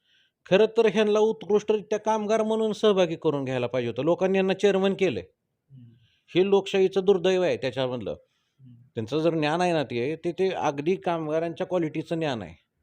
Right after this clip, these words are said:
Speaker 1: त्यांना प्रशासन, सहकार, मी जे आत्ता सांगतोय ना, ते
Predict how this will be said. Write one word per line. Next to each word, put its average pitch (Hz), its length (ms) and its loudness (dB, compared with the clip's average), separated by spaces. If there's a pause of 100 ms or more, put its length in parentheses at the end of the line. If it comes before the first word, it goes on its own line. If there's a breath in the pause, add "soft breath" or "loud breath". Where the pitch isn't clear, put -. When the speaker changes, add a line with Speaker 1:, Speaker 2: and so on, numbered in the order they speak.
(180)
Speaker 1:
त्यांना 135 200 -2
प्रशासन, 156 720 -4 (440 soft breath)
सहकार, 151 500 6 (360)
मी 135 140 -2
जे 151 100 0
आत्ता 147 200 -2
सांगतोय 160 320 -4
ना, 151 100 -2
ते 185 400 -2